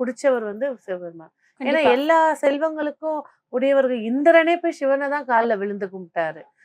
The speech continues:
Speaker 1: அப்ப சிவனை நீங்க கும்பிடும்போது மகாலட்சுமி, இந்திரனு,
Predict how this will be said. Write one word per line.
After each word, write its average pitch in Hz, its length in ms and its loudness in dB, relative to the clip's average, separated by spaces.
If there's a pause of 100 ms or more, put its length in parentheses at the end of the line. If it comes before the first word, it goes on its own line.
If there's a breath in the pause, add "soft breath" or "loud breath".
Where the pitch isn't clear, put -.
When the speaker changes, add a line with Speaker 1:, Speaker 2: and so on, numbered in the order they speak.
(120)
Speaker 1:
அப்ப 226 280 -4
சிவனை 359 460 -2
நீங்க 285 340 -4
கும்பிடும்போது 233 680 -4 (420)
மகாலட்சுமி, 196 760 0 (500)
இந்திரனு, 214 640 2